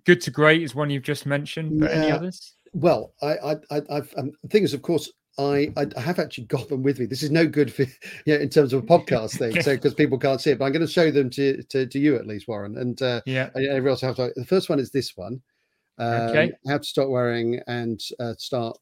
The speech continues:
Speaker 2: Living by Dale Carnegie. Very old, very old book now.
Speaker 1: Yeah.
Speaker 2: Um, but it came at a certain time in my life where I, uh,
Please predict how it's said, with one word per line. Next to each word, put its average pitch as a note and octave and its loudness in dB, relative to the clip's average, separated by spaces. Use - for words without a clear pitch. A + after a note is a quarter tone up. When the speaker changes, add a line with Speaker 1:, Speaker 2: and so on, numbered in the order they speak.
Speaker 2:
Living A#2 -6
by A2 -6
Dale B2+ -2
Carnegie. A2+ -6
Very C3+ 2
old, C3 0
very C3 0
old F3 2
book G2 -14
now. A#2 -6
Speaker 1:
Yeah. B2 -4
Speaker 2:
Um, C3 0
but C#3 0
it D3+ -2
came E3+ 0
at D3+ -4
a C3 -4
certain F3+ 0
time C#3+ -2
in B2 -2
my A#2+ -4
life A2+ -6
where A#2 -8
I, B2 -4
uh, A#2+ -2